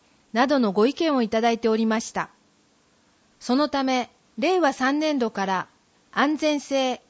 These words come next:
利便性向上のために、NタスTカード、またはニモカを利用した交通費助成に変わります。カードが便利です。バスや電車の降車がスムーズになります。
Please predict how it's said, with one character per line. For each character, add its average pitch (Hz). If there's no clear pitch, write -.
利 226
便 339
性 339
向 302
上 294
の 285
た 262
め 262
に、 208
N 277
タ 349
ス -
T 320
カ 285
ー 247
ド、 160
ま 220
た 240
は 208
ニ 247
モ 381
カ 294
を 233
利 202
用 247
し 247
た 226
交 320
通 349
費 349
助 311
成 320
に 214
変 185
わ 180
り 196
ま 190
す。 -
カ 311
ー 349
ド 330
が 208
便 220
利 208
で 175
す。 -
バ 262
ス -
や 269
電 247
車 294
の 285
降 269
車 262
が 247
ス -
ム 294
ー 370
ズ 285
に 226
な 190
り 185
ま 180
す。 -